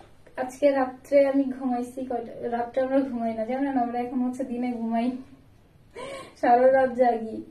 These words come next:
কারণ ও হচ্ছে আমাদের সারা রাত জাগা রাখে। ও ঘুমায় হচ্ছে আপনার সকাল সাতটায়, তখন ঘুমাই, ঘুম থেকে আর কতক্ষণ ঘুমানো যায় না, ঘুমাতে ঘুমাতে এখন আমার মাথা ব্যথা করতেছে আজকে।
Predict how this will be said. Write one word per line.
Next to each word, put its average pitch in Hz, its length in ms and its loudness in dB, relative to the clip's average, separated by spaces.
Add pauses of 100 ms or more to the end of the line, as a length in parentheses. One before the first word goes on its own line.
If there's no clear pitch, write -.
(100)
কারণ 254 200 0
ও 277 220 4
হচ্ছে 294 160 -4
আমাদের 262 240 0
সারা 247 280 0
রাত 247 100 -2
জাগা 233 240 -4
রাখে। 233 300 0
ও 247 100 8
ঘুমায় 247 360 -2
হচ্ছে 254 260 -4
আপনার 240 220 -4
সকাল 226 380 -6
সাতটায়, 254 560 -6 (500)
তখন 294 320 2
ঘুমাই, 277 540 2 (420)
ঘুম 262 240 -6
থেকে 277 180 -2
আর 254 80 0
কতক্ষণ 262 400 -2
ঘুমানো 240 380 -2
যায় 220 320 -6
না, 240 200 -4
ঘুমাতে 240 360 -2
ঘুমাতে 240 260 -4
এখন 240 100 -8
আমার 233 160 -6
মাথা 220 280 -6
ব্যথা 208 220 -8
করতেছে 208 380 -12
আজকে। - 280 -16